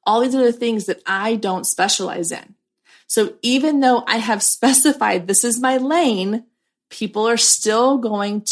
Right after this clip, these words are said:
to want to work with you or come to you because of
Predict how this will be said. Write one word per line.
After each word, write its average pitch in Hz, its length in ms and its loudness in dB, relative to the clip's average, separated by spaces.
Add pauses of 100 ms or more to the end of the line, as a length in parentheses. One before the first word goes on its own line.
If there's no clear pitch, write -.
to 202 220 -6
want 180 420 -4
to - 160 -6
work 175 280 -4
with 175 140 -6
you 175 160 0
or 165 140 -10
come 202 340 -4
to 202 160 -8
you 175 140 0
because 180 380 -4
of 180 60 -16